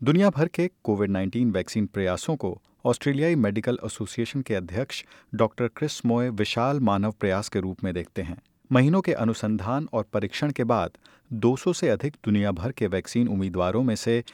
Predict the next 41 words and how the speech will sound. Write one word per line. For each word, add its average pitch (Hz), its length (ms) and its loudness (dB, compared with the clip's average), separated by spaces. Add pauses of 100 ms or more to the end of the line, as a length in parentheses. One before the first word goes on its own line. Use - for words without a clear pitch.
(240)
कुछ 170 280 4
असफल 135 440 0
रहे 147 220 4
हैं 147 180 -2 (300)
और 123 160 6
कुछ - 200 0
पर 160 200 -2
अभी 98 320 -4
भी 127 140 -2
काम 101 300 0
जारी 90 300 -2
है। 85 160 -8 (380)
अमेरिका 165 380 4
और 185 100 4
यूनाइटेड 123 440 0
किंगडम 113 340 2
में 135 160 0
पहले 113 360 -2
से - 160 -4
ही 139 220 -2
आपातकालीन 107 800 -2
उपयोग 101 380 -4
को 135 120 -4
मंजूरी 92 500 -2
दे 110 200 -2
दी 95 160 -4
गई 85 220 -4
है, - 140 -12 (420)
लेकिन 98 220 -4
ऑस्ट्रेलिया 101 460 -4
इस 98 140 -4
बात 92 300 -4
पर 90 180 -4
कायम 107 340 -2
है 143 200 -2 (340)
कि 135 140 4
रोलआउट 117 480 2
योजना 104 360 0
को 127 140 -4
चलाने 98 460 2
की 127 220 -4